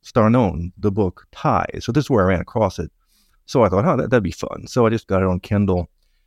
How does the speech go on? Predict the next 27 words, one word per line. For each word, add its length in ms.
And 200
it's 140
just, 420
"Everyone 520
listening 260
to 60
this, 320
stop 360
doing 180
what 140
you're 80
doing. 320
Go 140
to 100
the 80
Kindle 340
store, 440
buy 240
this, 400
clear 280
an 60
afternoon, 600
and 160
read 200
it." 160
It's 160
just 220